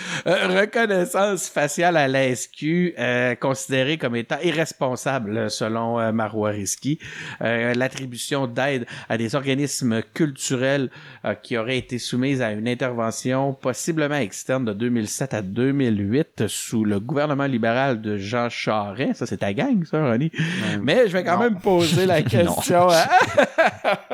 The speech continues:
Speaker 1: tu le sais, comme ça, t'as, t'as, t'as, t'as tanné avec ça. Euh, mais là, je pose la question à Jay. Est-ce que le don de Lucien Bouchard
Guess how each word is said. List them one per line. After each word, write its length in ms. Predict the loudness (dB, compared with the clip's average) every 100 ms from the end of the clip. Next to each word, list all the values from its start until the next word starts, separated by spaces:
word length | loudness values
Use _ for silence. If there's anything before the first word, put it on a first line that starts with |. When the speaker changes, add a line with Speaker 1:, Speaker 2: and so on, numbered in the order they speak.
| -4 -4 -6 -4 -4 -4 -2 2 2 2
Speaker 1:
tu 60 |
le 60 | -2
sais, 180 | 0 0
comme 160 | -2
ça, 160 | -4 -6
t'as, 300 | -4 -4 -2 -4 -2 -4 -2
t'as, 200 | -2 -2
t'as, 220 | -4 -4
t'as 240 | -6 -6
tanné 280 | -2 0 0
avec 200 | 0 0
ça. 120 | -2 -2 -4 -4 -4 2
Euh, 260 | 4 4 2 -2
mais 200 | 2 4
là, 220 | 4 2
je 100 | 0
pose 200 | 0 2
la 80 | 2
question 260 | 0 0 2
à 160 | 2
Jay. 400 | 0 0 2 2 0
Est-ce 480 | 0 2 0 -2 -2
que 240 | 0 2
le 260 | 4 4 2
don 400 | 2 2 2 2
de 300 | 2 2 0
Lucien 260 | 0 0 -2
Bouchard 400 | 0 0 0